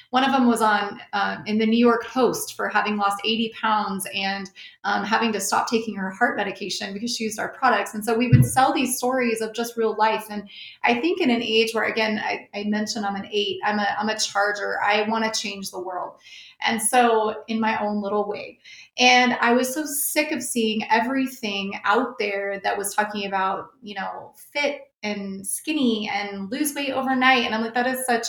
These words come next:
a load of crap." And part of what I forgot about my story was, um, I had battled eating disorders for about fourteen years. And so this was something that was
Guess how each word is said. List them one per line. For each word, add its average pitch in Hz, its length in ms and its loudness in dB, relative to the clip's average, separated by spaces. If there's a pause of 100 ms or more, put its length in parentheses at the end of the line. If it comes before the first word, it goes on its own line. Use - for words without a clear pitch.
a - 60 -8
load 190 400 -2
of 214 140 -8
crap." - 320 -6 (400)
And 214 260 0
part 330 140 4
of 349 80 2
what 269 80 4
I 240 100 6
forgot 220 240 2
about - 180 2
my 202 100 -4
story 214 420 0
was, 196 400 -4
um, 175 400 -2 (120)
I 233 140 8
had 262 160 4
battled 214 360 4
eating 208 180 -4
disorders 190 640 -6
for 202 140 -2
about 190 440 0
fourteen - 400 -8
years. - 460 -10 (400)
And 233 120 2
so 240 220 2
this 277 260 0
was 320 220 -2
something 226 480 2
that 202 180 -2
was 196 360 -6